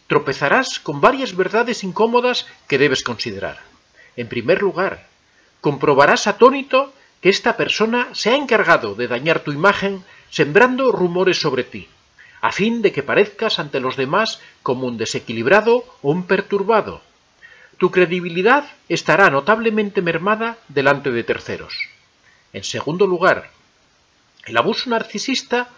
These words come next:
es, la mayor parte del tiempo, encubierto y muy difícil de probar. ¿Cómo podrás convencer a otros de algo que ha permanecido casi siempre oculto? Te verás en la si-, tesitura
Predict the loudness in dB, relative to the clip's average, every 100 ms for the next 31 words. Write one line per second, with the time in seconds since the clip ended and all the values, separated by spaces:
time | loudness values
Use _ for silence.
0 | _ _ _ 4 4 4 -6 -8 -8 0
1 | 2 2 0 -2 -4 -4 -4 2 2 2
2 | -4 -6 -12 -20 -8 -6 0 0 2 2
3 | 2 0 0 -2 _ -4 -2 -2 -4 -6
4 | -6 -6 -4 -2 0 0 -2 -4 -16 _
5 | _ -20 -20 -14 4 6 6 2 2 2
6 | 2 -2 -2 -2 2 4 4 6 6 6
7 | 2 -2 -2 -8 -12 _ 0 4 6 4
8 | 2 2 0 -2 -2 -4 -4 -8 -8 -2
9 | 0 0 -4 -6 -2 0 0 0 0 0
10 | -6 -6 -8 -8 _ _ _ _ _ -20
11 | _ _ 6 6 4 2 0 0 -6 -14
12 | _ -2 -2 -6 -4 -2 -2 -4